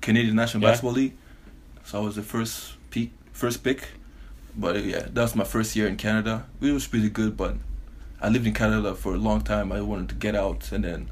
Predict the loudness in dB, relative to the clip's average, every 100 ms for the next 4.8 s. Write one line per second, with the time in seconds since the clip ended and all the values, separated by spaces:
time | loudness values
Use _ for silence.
0 | -2 2 4 2 2 0 2 2 0 -2
1 | -2 2 4 4 2 0 -2 -4 -6 -4
2 | -4 -6 -10 -12 -4 0 4 6 6 6
3 | 4 4 2 4 2 2 -2 2 4 2
4 | -2 -2 -2 -2 -4 -8 -8 -8